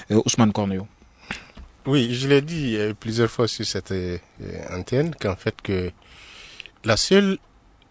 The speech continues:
Speaker 2: façon de pouvoir mettre fin à ces actes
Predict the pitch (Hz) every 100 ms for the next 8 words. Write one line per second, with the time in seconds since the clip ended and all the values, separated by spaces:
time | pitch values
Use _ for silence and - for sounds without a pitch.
0 | _ _ _ _ - - - 92 - 85
1 | - - _ _ _ _ _ _ - -
2 | 107 110 127 127 143 147 151 147 - 107
3 | 127 - - - 131 - _ _ _ -
4 | 107 120 - _ 110 - 101 92 107